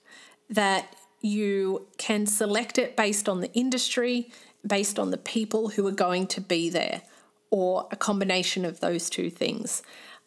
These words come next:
Um, so if, say, for example, you want to get on a sporting board, you may want to go to a sport-related event.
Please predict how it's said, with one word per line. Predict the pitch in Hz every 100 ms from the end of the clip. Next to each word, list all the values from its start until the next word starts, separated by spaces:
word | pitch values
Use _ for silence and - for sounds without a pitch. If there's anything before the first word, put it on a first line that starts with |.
| -
Um, | 196 185 - - _ _ - _ _ _ _ _ _ _ _
so | 208 - 208 196 190 185 185 -
if, | 233 214 208 - - - - _ _ _ -
say, | - 190
for | 196
example, | 202 208 208 208 208
you | 202
want | 202
to | 202
get | 202
on | 202 202
a |
sporting | - - 277 302 302
board, | 302 320 392 - _
you | 240
may | 233 220
want | 220 220
to | 240
go | 220
to | 220 269
a |
sport-related | 262 - 269 185 - 208 180 175 170 -
event. | - 175 165 - -